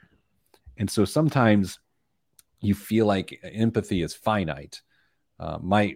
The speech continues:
my long li-, uh, my, my longtime contention is that it is not finite. This book talks about why it is infinite, however, why we make it finite with our own mistakes. So this is a very much appeals to me. I sent a copy to everyone on our team. Uh, so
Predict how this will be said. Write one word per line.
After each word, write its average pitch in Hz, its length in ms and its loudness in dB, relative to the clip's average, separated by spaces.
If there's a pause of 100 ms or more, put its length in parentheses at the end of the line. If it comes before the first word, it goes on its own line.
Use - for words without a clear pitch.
my 92 180 0
long 117 280 4
li-, 82 260 0
uh, 92 300 -10
my, 101 220 -2
my 98 140 -2
longtime 110 420 0
contention 101 520 -4
is 82 140 -4
that 85 160 -4
it 82 100 -4
is 80 120 -6
not 110 340 -4
finite. - 480 -14 (300)
This 123 180 2
book 113 220 2
talks 104 320 -2
about 87 400 -4 (560)
why 101 520 0
it 107 140 -2
is 170 300 4
infinite, 104 580 0
however, 117 560 2
why 110 220 4
we 110 160 4
make 107 300 0
it - 100 -6
finite 92 420 -4
with 87 140 -8
our 80 100 -4
own 78 140 -8
mistakes. - 500 -16
So 95 140 0
this 92 180 -4
is 92 60 -4
a 82 40 -4
very 85 320 -4
much 85 240 -8
appeals - 320 -6
to 82 80 -10
me. 78 120 -6
I 76 60 -8
sent 80 240 -10
a 76 40 -10
copy 76 300 -8
to 78 60 -6
everyone 76 260 -6
on 69 100 -10
our 69 80 -10
team. 71 380 -14 (500)
Uh, 71 300 -12 (160)
so - 340 -14